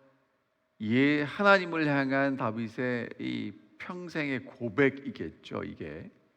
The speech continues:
그런데 이 말씀을 저희가 아침에 그냥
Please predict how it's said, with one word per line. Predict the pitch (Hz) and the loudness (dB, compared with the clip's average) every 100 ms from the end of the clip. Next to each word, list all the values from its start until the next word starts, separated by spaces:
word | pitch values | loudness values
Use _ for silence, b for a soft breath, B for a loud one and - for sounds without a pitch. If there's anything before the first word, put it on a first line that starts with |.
| _ _ _ _ _ _ _ _ _ _ _ _ B B B B B B _ | _ _ _ _ _ _ _ _ _ _ _ _ B B B B B B _
그런데 | - 131 147 180 80 - - _ _ _ _ _ _ _ _ _ _ | -4 0 2 2 2 -6 -20 _ _ _ _ _ _ _ _ _ _
이 | 151 | -2
말씀을 | 175 165 151 - - 147 147 180 107 - - - _ - | 6 8 8 4 -4 -4 0 0 0 -2 -16 -20 _ -6
저희가 | 127 123 117 | -2 0 0
아침에 | - - 117 101 - - _ _ _ _ b b b b _ - | -2 -4 -4 -4 -8 -16 _ _ _ _ b b b b _ -6
그냥 | 156 175 135 | 0 2 0